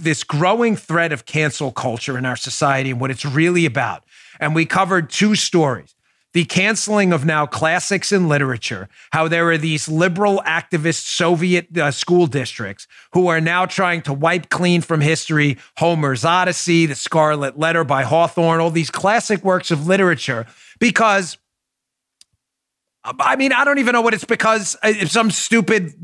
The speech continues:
woke reason that I don't practice wokeism. So it's just dumb, kinda like why they canceled Mark Twain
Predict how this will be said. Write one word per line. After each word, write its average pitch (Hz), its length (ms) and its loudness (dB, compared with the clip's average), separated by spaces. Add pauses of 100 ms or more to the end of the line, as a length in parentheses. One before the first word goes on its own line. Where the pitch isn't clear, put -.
(120)
woke 180 420 2
reason 196 460 2
that 170 180 -2
I 180 80 0
don't 208 160 -4
practice 185 400 -2
wokeism. 180 560 0 (220)
So 226 220 2
it's 226 140 0
just - 260 -2
dumb, 196 420 2 (260)
kinda 202 200 0
like 185 200 0
why 185 140 2
they 165 120 0
canceled 175 500 0
Mark 160 320 0
Twain 202 520 2